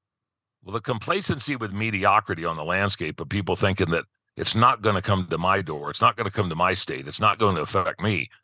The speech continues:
But when we, when we continually fought things and fought things and fought things and fought things,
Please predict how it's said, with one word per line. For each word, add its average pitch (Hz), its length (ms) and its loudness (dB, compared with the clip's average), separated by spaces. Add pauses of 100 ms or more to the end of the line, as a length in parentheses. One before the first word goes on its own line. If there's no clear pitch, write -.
(600)
But 110 160 2
when 123 140 4
we, 120 220 2
when 117 120 0
we 117 120 -2
continually 131 560 2
fought 135 360 2
things 78 360 -8
and 92 100 -10
fought 139 260 2
things 82 280 -6
and 90 100 -10
fought 135 260 0
things 80 280 -8
and 82 100 -10
fought 131 240 2
things, 73 260 -6